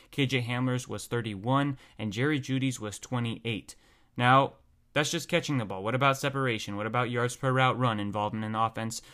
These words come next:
with that? So Jerry Jeudy, his separation was one point six four yards per route, and K J Hamler's was two point one two. So K J Hamler had more separation, but I'm not worried about that. That's because he's a small, gadgety guy,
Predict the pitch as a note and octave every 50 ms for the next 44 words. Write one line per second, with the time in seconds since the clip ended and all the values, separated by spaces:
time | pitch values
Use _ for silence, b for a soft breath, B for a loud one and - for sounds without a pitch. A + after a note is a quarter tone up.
0 | B B B B - - - B2 A#2+ G2+ - - b b b b b - - C#3+
1 | C3 F2+ B2+ B2 D#3 F3 F3 D3 B2 C#3 D3 D3+ E3+ D3+ C3+ B2+ - D3 C#3 -
2 | B2+ B2 B2+ C3+ - D3+ C#3 B2+ A#2 G#2+ G#2+ A2+ A#2+ B2+ B2+ - C3 A#2+ G2+ -
3 | - C3 B2+ - - - - A#2 A#2+ B2 A#2+ A2+ A2+ A2+ A#2 B2+ C3 - - -
4 | - - C3+ B2+ A#2+ A#2 A2+ G#2+ - _ - G#2+ G#2+ G#2+ A2+ - - - B B
5 | B B B B B B B B B - B2 B2 B2 A#2+ A#2+ - - - - C3
6 | C3+ B2+ C#3 B2 A2 A2+ A#2+ B2+ C#3 D3+ D#3+ E3 D#3+ - - - - A#2 A#2 A#2
7 | A#2 A#2 A2+ - _ _ - - - D3 D3 C#3 - D3 D3 C#3 - - B2 B2
8 | B2+ B2 B2+ B2+ - C3+ C3 A2 - - b b b b b b b b b b
9 | - - C3+ B2+ B2 A#2+ - - - C#3 D3 D3 F3 F3 E3+ E3 E3 F3 E3+ D#3
10 | D3+ D3+ D3+ C#3+ C3+ C#3 C#3 - D3 C3 C3 C3 B2+ B2+ A2 C3+ - - - _
11 | - - F3+ G3 G3 F3+ E3+ F3+ F3+ E3+ D#3 E3+ E3+ E3 E3+ E3 D#3+ - - -
12 | - C3+ C3+ C3 - - C3+ C3 C3+ C3+ C3 - C#3 C3 C#3+ C3+ - - C3+ C3
13 | B2+ C3 C3+ C3+ C3 B2 B2 A#2+ B2 B2+ B2 A#2 B2+ C3+ A2+ - G#2+ A2+ A#2 A#2+
14 | A#2+ B2 B2